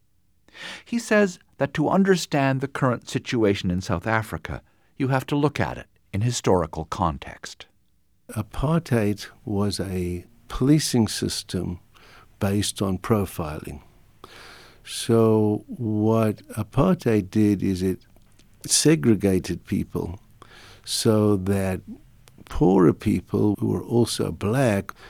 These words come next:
Speaker 2: were not allowed into wealthy areas unless they had a good reason for being there. You needed a pass in order to go there.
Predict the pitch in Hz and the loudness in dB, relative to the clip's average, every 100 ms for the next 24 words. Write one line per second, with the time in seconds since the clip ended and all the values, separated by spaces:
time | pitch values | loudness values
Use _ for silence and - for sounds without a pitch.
0 | - - - 110 113 123 113 107 127 147 | -20 -16 0 2 4 4 4 2 2 0
1 | 110 95 95 - 110 104 - 104 101 98 | 0 -2 -4 -4 -4 -2 -2 0 0 -2
2 | 98 98 107 95 85 90 92 - 98 98 | -4 0 0 0 -2 -6 -6 -6 -4 0
3 | 101 107 - 98 92 90 95 90 82 98 | 2 0 0 -4 -4 -2 -2 -2 -2 -4
4 | 90 92 92 92 87 - 95 135 123 98 | -2 -2 -2 -4 -4 -4 2 4 4 2
5 | 78 78 - - - - - - 95 95 | -2 -10 -14 -20 -20 -20 -16 -6 -2 -2
6 | 90 90 82 - - 113 92 92 - - | -2 -4 -8 -6 -4 -2 -4 -6 -8 -12
7 | - 104 92 95 92 85 - 87 92 92 | -12 -4 -2 -2 -4 -8 -10 -10 -8 -8
8 | 76 82 85 | -10 -12 -14